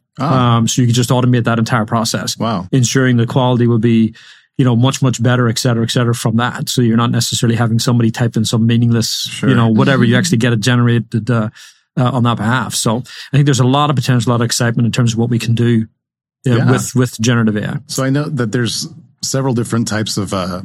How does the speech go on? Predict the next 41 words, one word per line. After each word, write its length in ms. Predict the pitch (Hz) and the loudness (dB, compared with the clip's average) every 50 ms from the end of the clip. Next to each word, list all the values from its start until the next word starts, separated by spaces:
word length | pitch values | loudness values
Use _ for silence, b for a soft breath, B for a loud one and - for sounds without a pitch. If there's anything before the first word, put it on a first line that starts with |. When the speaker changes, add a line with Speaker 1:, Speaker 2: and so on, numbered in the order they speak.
| - _ - | -16 _ -6
Speaker 1:
artificial 480 | - 110 110 104 - 113 101 - - 101 | -6 -4 -4 -4 -4 -4 -6 -4 -4 -4
intelligence. 580 | 98 95 - 98 95 101 87 - 92 92 87 - | -4 -2 -2 -2 -4 -4 -4 -4 -4 -4 0 0
And 140 | 143 143 170 | 2 2 2
Speaker 2:
Mm-hmm. 40 | 220 | 2
Speaker 1:
for 100 | - 92 | 0 -2
folks 280 | - 123 120 110 - | -2 -4 -4 -4 -4
that 220 | - 110 101 98 95 B B B B | -4 -4 -4 -4 -6 B B B B
may 100 | - 110 117 | -2 -2 -2
not 140 | 117 107 101 | 0 -2 -2
know 80 | 98 | -2
the 80 | 95 95 | -2 -2
different 340 | 87 98 92 - 101 95 - | -4 -4 -4 -4 -4 -4 -4
types, 460 | - 95 92 92 87 - - - - B B B B B _ | -4 -4 -4 -4 -6 -8 -10 -10 -10 B B B B B _
could 160 | - 110 95 | -6 -4 -2
you 80 | 117 117 | -2 -2
describe 500 | 110 110 - - - 113 110 117 120 98 | -2 -2 -4 -4 -4 -4 -2 -2 -2 -2
what 200 | 104 113 113 - | -4 -6 -6 -6
generative 400 | 110 87 113 107 98 104 104 101 | -6 -4 -2 -2 -2 -2 -2 -2
A 80 | 98 98 | -4 -4
I 120 | 98 101 | -4 -2
is 180 | 101 101 95 90 | -2 -4 -4 -4
versus 440 | 92 98 95 - - 104 95 90 - | -4 -4 -4 -4 -4 -4 -4 -4 -4
maybe, 380 | 104 98 92 101 95 95 92 87 B B B B | -4 -2 -2 -2 -2 -2 -4 -6 B B B B
you 80 | - 101 | -4 -2
know, 100 | 95 95 | -2 -2
some 200 | 95 - - 104 | -2 -2 -2 -2
more 80 | 98 | -2
numeric 500 | 101 98 95 104 101 98 98 98 98 - | 0 0 0 0 0 -2 -2 -2 -4 -4
or 240 | - 90 87 85 82 - _ _ | -4 -4 -4 -6 -8 -12 _ _
picture 260 | - 123 120 - 113 | -4 -4 -2 -2 -4
data 480 | 104 104 98 95 92 92 92 90 90 92 | -2 -2 -2 -2 -2 -2 -4 -2 -2 -4
or 80 | 95 | -2
whatever 220 | 101 104 101 95 98 | -2 -4 -4 -2 -2
it 20 | |
might 160 | 92 92 90 | -4 -4 -4
be? 160 | 85 92 92 92 95 | -4 -6 -6 -2 -2
Speaker 2:
Yeah, 180 | 190 233 233 | 0 0 2
yeah. 140 | 214 202 185 | 0 0 0
So, 180 | 170 - 202 190 | 0 0 -2 -2
uh, 160 | 185 185 185 | -2 0 0
w-, 400 | 185 185 180 196 196 - - - | 0 0 0 0 -4 -4 -4 -6